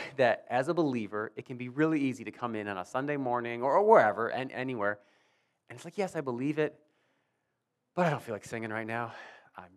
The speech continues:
tired, or I've got something else on my mind." You know what I mean? And you're just, you're not in the right headspace. You're not feeling it in the moment. And so singing is a great way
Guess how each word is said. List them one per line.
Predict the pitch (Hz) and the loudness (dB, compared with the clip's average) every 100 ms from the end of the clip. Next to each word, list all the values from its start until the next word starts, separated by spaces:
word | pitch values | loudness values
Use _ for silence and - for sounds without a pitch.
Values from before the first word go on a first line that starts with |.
| _ _ _ | _ _ _
tired, | 170 160 160 156 151 147 147 | 0 4 6 6 4 4 0
or | 120 98 95 95 95 95 95 95 - 78 | 0 0 2 4 4 2 -2 -6 -12 -20
I've | 95 _ | -20 _
got | 110 - | -6 -4
something | 120 117 | -6 0
else | 113 - | 0 -2
on | 92 | -8
my | 80 87 | -10 -6
mind." | 117 139 139 135 131 127 127 123 110 _ _ _ _ _ - - - 147 | 2 4 6 4 2 -2 -6 -10 -14 _ _ _ _ _ -20 -20 -20 -6
You | 131 147 | 2 6
know | 147 | 8
what | 147 | 8
I | 143 | 6
mean? | 139 147 135 | 2 2 0
And | 131 | -2
you're | 147 | -4
just, | 143 135 | -6 -4
you're | 131 | 0
not | 147 156 175 | 4 6 4
in | 165 | 2
the | 151 | 4
right | 139 135 135 - _ _ - | 4 4 2 -10 _ _ 0
headspace. | 127 - - 92 80 - | 0 0 -8 -10 -10 -12
You're | 110 | -2
not | 131 - | -2 -2
feeling | - - 190 196 175 156 | -8 -6 6 8 8 6
it | 143 | 2
in | 139 | 0
the | 135 | 0
moment. | 120 104 92 - _ _ _ _ _ - | 0 -2 -4 -12 _ _ _ _ _ -14
And | 113 | -8
so | 113 | -8
singing | - - 226 175 131 | 0 4 4 4 2
is | 117 | -2
a | 110 | -8
great | - 117 131 160 | -4 2 2 2
way | 101 87 85 98 | -4 -4 -6 -10